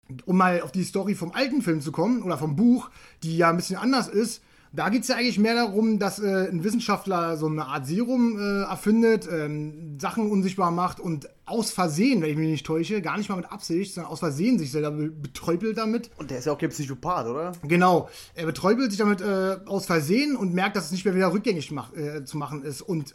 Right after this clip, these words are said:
Speaker 1: aus dieser, aus diesem Stand raus, dass der halt damit alles machen kann, wird der Charakter halt böse halt, ne?
Speaker 2: Mhm.
Speaker 1: Also so. Also dieser Charakter verändert sich sozusagen erst.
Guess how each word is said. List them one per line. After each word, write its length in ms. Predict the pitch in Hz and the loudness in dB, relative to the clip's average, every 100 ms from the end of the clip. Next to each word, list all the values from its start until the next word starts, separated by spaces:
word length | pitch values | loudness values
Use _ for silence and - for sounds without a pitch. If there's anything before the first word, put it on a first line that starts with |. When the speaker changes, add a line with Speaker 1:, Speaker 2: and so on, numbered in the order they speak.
| - | -10
Speaker 1:
aus 240 | 185 175 | -8 -6
dieser, 440 | 175 160 165 135 127 | -6 -4 -4 -4 -8
aus 120 | 139 | -10
diesem 280 | 147 135 127 | -10 -6 -6
Stand 420 | 120 208 262 233 | -6 -2 0 -2
raus, 220 | 135 131 | -4 -8
dass 140 | 160 147 | -8 -8
der 100 | 147 | -8
halt 300 | 151 139 151 | -6 -8 -6
damit 180 | 147 143 | -8 -8
alles 220 | 156 156 | -8 -6
machen 240 | 196 247 | -2 -2
kann, 400 | 156 185 202 131 | 0 0 -2 -2
wird 120 | 165 | -2
der 100 | 175 | -2
Charakter 360 | - 156 - 151 | -4 -8 -6 -4
halt 180 | 143 127 | -4 0
böse 360 | 156 170 139 | 2 2 0
halt, 240 | 120 127 143 | -8 -14 -10
ne? 80 | 175 | -4
Speaker 2:
Mhm. 180 | 139 | 0
Speaker 1:
Also 220 | 147 135 127 | 0 -2 -6
so. 240 | 127 120 - - - | -8 -10 -14 -18 -6
Also 140 | 151 | -4
dieser 220 | 151 160 | -2 -2
Charakter 320 | 156 160 185 156 | -2 -4 -4 -6
verändert 420 | 160 180 190 143 | -4 -2 -2 -2
sich 240 | 139 - - - _ _ - | -10 -10 -18 -20 _ _ -6
sozusagen 460 | 156 156 160 135 135 | -4 -2 0 -2 -2
erst. 300 | 147 143 | -4 -6